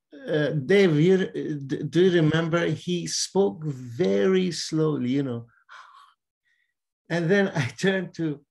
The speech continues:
when, when the dinner was finished, I said to Russ, I said, "Russ,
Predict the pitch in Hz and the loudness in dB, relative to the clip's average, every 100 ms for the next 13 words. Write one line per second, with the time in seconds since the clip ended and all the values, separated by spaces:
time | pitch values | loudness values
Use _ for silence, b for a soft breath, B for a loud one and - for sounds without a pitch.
0 | _ - 135 160 175 143 156 160 160 143 | _ -18 -6 -4 -4 -4 -4 -2 -2 2
1 | 190 190 165 156 151 - 180 175 151 - | 2 2 -2 -2 -4 -6 -4 -4 -4 -4
2 | 147 143 175 165 - 151 156 160 156 143 | -4 -2 -2 -4 -4 -2 0 0 -2 -6
3 | 127 156 147 160 147 - | -6 -6 -2 -2 -4 -10